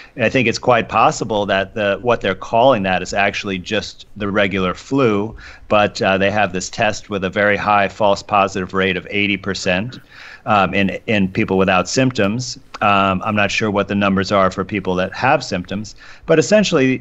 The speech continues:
they designed this test that it would be positive in many people who have any, almost any acute illness.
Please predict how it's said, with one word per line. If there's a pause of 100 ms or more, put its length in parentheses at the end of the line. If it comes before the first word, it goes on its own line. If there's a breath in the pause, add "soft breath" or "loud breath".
they
designed
this
test
that
it
would
be
positive
in
many
people
who
have
any,
almost
any
acute
illness.